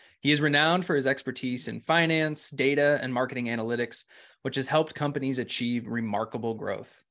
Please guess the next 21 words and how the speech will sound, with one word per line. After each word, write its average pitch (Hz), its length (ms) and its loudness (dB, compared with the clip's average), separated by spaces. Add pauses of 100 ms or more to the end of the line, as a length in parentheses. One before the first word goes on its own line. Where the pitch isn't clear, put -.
(120)
Having 127 280 0
served 175 360 2
as 180 80 0
the 156 100 -6
C 151 260 2
F 151 140 -2
O 139 360 6
at 123 100 -6
the 110 60 -4
Michael 123 320 -2
Hyatt 117 320 2
and 120 100 -8
Company, 113 460 -6 (320)
Jared 208 280 6
was 269 140 2
inspired 156 580 2
to 143 80 -6
start 120 420 -2
his 117 140 -6
own 113 220 -4
firm, - 300 -10